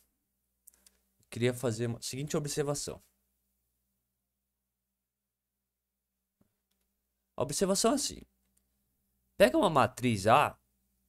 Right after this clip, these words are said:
por exemplo, de, de R três, uma matriz A, por exemplo, da ordem três por dois.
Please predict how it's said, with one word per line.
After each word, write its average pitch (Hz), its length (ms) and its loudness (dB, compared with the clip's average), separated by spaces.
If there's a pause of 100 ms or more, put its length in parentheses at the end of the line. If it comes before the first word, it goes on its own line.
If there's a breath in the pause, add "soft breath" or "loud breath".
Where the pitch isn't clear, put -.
(580)
por 107 120 -4
exemplo, 117 480 -6
de, 113 480 -6 (200)
de 113 160 -6
R 120 200 0
três, 131 680 -6 (1200)
uma 110 120 -8
matriz 104 500 -6
A, 123 320 -2 (1080)
por 113 100 -8
exemplo, 123 920 -8 (1300)
da 104 140 -2
ordem 117 480 0
três 120 280 -6
por 127 160 -8
dois. - 540 -14